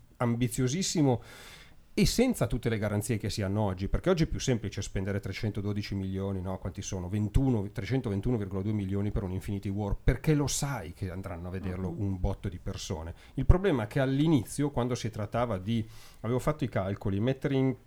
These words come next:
Speaker 1: sul piatto circa un miliardo di dollari per finanziare i primi sei film della saga, quello è stato un investimento difficile da fare. Ed è stato anche interessante come poi nel corso degli anni hanno aggiustato il tiro in base alle reazioni del pubblico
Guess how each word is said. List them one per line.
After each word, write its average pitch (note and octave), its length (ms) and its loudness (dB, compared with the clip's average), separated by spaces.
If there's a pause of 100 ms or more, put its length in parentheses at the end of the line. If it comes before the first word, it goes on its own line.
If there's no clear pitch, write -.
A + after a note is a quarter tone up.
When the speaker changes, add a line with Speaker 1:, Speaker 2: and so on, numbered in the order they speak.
(200)
Speaker 1:
sul - 180 -6
piatto D#3 300 0
circa C#3 260 0
un B2+ 80 6
miliardo C#3 500 6
di B2 120 2
dollari A#2+ 420 4
per - 140 0
finanziare G2+ 420 -2
i G2+ 60 0
primi A#2 240 4
sei G2+ 180 -6
film G2+ 220 -6
della F#2 180 -8
saga, F2 320 -8 (220)
quello F#3 260 4
è G2+ 60 0
stato F#2+ 220 -6
un F#2+ 60 -4
investimento F2 800 -8 (420)
difficile G2 540 -6
da E2 120 -8
fare. D#2 380 -10 (380)
Ed D3+ 160 0
è E3+ 40 4
stato A#2+ 580 2 (380)
anche D3 220 2
interessante C#3 800 2
come C#3 280 2
poi C3+ 240 4
nel A2 180 2
corso D#3 300 0
degli C3 240 2
anni B2 280 4
hanno A#2 180 2
aggiustato A#2+ 500 -2
il C3 100 -2
tiro G#2+ 300 0
in B2 100 2
base G#2 200 -2
alle G2 120 -2
reazioni G2+ 320 -4
del G2+ 140 -4
pubblico G#2 560 -4